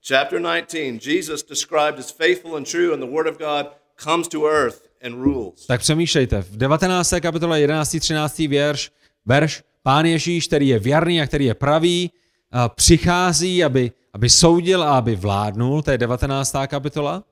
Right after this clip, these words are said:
Speaker 1: So if Gentry's right, Jesus must return to heaven, then be described as an angel and come back down to earth.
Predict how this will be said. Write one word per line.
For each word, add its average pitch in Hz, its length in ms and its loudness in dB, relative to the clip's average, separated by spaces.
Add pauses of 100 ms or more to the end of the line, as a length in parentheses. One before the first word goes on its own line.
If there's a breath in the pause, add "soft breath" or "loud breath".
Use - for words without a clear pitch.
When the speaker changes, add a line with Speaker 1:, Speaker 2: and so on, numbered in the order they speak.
(140)
Speaker 1:
So 123 240 -6
if - 60 -14
Gentry's 190 380 0 (220)
right, 147 260 -4
Jesus 160 280 -8
must 139 260 -8
return 220 460 -4
to 220 60 -2
heaven, 147 440 -4 (400)
then 254 280 4
be 247 140 -8
described 180 560 -2
as 160 120 -6
an 156 60 -10
angel 135 460 -8
and 135 160 -16
come 139 180 -8
back 123 260 -2
down 110 220 -12
to - 80 -20
earth. 82 140 -20